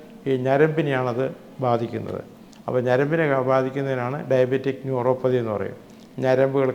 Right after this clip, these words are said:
കംപ്ലീറ്റ് മരവിച്ചിരിക്കും. നമ്മളൊരു ഇവിടെ വരുന്ന മിക്കവാറും ഒരു, ഒരു,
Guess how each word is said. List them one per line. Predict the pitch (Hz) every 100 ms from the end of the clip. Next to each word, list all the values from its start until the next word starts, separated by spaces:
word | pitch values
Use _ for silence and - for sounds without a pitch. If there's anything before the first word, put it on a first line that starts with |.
| 120
കംപ്ലീറ്റ് | 120 127 123 110
മരവിച്ചിരിക്കും. | 110 113 113 110 101 110 110
നമ്മളൊരു | 113 123 131 135 139 - - - - -
ഇവിടെ | 135 143
വരുന്ന | 139 143 139
മിക്കവാറും | 131 143 143 147 139 139
ഒരു, | 135 139 139 131 127 123
ഒരു, | 127